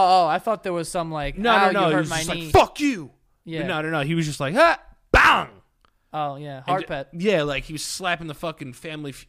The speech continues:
Speaker 2: fucking feud buzzer. And I was
Speaker 1: Mm-hmm.
Speaker 2: just like, "Oh, man."
Speaker 1: Yeah.
Speaker 2: Now, is a part, is, am I wrong for feeling angry
Speaker 1: Nah, I mean,
Speaker 2: at,
Speaker 1: yo.
Speaker 2: at, at that situation?
Speaker 1: Nah, dude's
Speaker 2: I didn't
Speaker 1: someone,
Speaker 2: act on it.
Speaker 1: a dude slaps your dog,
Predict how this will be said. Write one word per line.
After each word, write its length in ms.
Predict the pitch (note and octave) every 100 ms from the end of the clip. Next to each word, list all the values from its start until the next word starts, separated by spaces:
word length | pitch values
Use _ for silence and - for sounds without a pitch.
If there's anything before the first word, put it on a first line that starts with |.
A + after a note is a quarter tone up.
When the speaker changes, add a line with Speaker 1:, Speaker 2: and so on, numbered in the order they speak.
| _
Speaker 2:
fucking 400 | - D3 C3 B2
feud 320 | C#3+ F3+ C#3+
buzzer. 400 | G2+ G2 F#2 F#2 _
And 220 | E3 D3+
I 20 |
was 120 | D#3 D3+
Speaker 1:
Mm-hmm. 40 |
Speaker 2:
just 100 | -
like, 160 | D#3+ C#3 - D#3 D3+
"Oh, 560 | D3 C3 B2+ B2+ A#2
man." 440 | A#2 A2 G#2+ F2+ _ _ _ _ _ D#3+
Speaker 1:
Yeah. 260 | C#3+ C3 B2+ _ _
Speaker 2:
Now, 380 | - G3+ G3 F#3 _ _ _ _
is 160 | - F3
a 40 | F3
part, 340 | F#3+ C#4+ D4 G3
is, 120 | F3+ -
am 120 | G#3
I 140 | C#4+ F4
wrong 600 | F3+ E3 E3+ E3+ F3+ E3 - _ _ _ _
for 100 | -
feeling 580 | D3+ - F#3+ F3+ E3+ D3+ _ _ -
angry 640 | C3 D3 D3 D#3+ E3 D3 _ _ _ B4+ A#4+
Speaker 1:
Nah, 60 | B3+
I 180 | E3 B3
mean, 280 | D#4+ D#4+ D4+
Speaker 2:
at, 160 | G#3
Speaker 1:
yo. 60 | G#3
Speaker 2:
at, 80 | G#3+
at 100 | G3
that 220 | G3+ G3
situation? 720 | - G3 G#3 G3+ G3+ A3 G#3+ _ -
Speaker 1:
Nah, 280 | C4 D#3
dude's 400 | C3+ B3+ B3 C4 C4
Speaker 2:
I 80 |
didn't 180 | D4+ F4+
Speaker 1:
someone, 120 | D#4+
Speaker 2:
act 260 | F#3+ G#3+ -
on 220 | B2+ A2
it. 160 | C3 -
Speaker 1:
a 80 | G#3
dude 240 | F#3 A#3+
slaps 340 | - A3 F#3+ -
your 60 |
dog, 480 | D3+ F#3+ F3 D3 C3